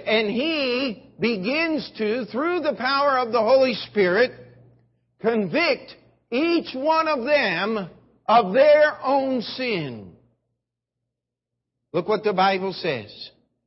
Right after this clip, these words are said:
Verse nine, "And they which heard it,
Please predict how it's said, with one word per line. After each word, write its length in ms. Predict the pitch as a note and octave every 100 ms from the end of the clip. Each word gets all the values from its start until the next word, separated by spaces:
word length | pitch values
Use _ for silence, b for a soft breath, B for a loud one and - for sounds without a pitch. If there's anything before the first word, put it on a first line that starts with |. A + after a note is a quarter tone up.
| _
Verse 320 | D3+ G#3 A3 -
nine, 480 | F3+ D#3+ B2+ C#3 C3+ B B
"And 220 | E3 F3
they 240 | G3+ D4+
which 200 | D#4 D4+
heard 360 | - C#4+ C#4 E3
it, 240 | F3+ A3